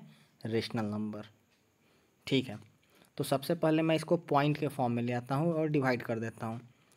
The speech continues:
तो चलो divide करते हैं। सबसे पहले हम लोग five by seven को करेंगे, तो फ़ाइव को रख दो बीच में, सेवन को रख दो यहाँ। गड़बड़ हो गया, गड़बड़ हो गया,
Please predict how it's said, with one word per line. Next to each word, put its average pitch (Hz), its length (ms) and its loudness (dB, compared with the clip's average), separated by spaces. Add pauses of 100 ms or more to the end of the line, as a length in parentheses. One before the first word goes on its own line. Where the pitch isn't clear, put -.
(320)
तो 120 260 -6
चलो 120 280 -2
divide 127 260 0
करते 131 260 -4
हैं। - 1200 -8
सबसे 127 260 0
पहले 135 320 4
हम 135 200 2
लोग 156 280 0 (1000)
five 123 380 2
by 127 100 4 (380)
seven 131 360 4
को 135 180 2
करेंगे, 131 600 0
तो 147 300 -4
फ़ाइव 117 380 -6
को 120 140 -2
रख 113 240 -6
दो 117 140 0
बीच 135 300 -4
में, 151 220 -2 (420)
सेवन 117 320 -6
को 113 140 -8
रख 113 200 -4
दो 113 140 -6
यहाँ। 147 1200 -6
गड़बड़ 110 320 -4
हो 123 120 -8
गया, 123 180 -8
गड़बड़ 135 360 -8
हो 147 200 -8
गया, 156 580 -6